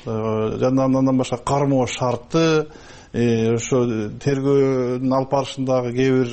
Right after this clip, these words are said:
э, адам укук бузуулары боюнча биз ыкчам,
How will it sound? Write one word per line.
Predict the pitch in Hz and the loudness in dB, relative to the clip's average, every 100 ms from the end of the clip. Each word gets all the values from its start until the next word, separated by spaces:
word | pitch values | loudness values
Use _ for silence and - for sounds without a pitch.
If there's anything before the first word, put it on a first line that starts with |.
| - | -6
э, | 113 113 113 110 110 113 110 110 101 - - | -6 -4 -2 -2 0 0 0 -2 -4 -8 -8
адам | - 120 135 131 | -4 -4 -4 -6
укук | 127 120 | -8 -8
бузуулары | 135 127 127 123 | -4 2 2 2
боюнча | 123 123 - 156 | 0 -2 -2 -2
биз | 131 117 - - - - - | -2 -4 -10 -18 -18 -18 -4
ыкчам, | 127 - - 143 113 101 | -4 -2 -2 0 -2 -6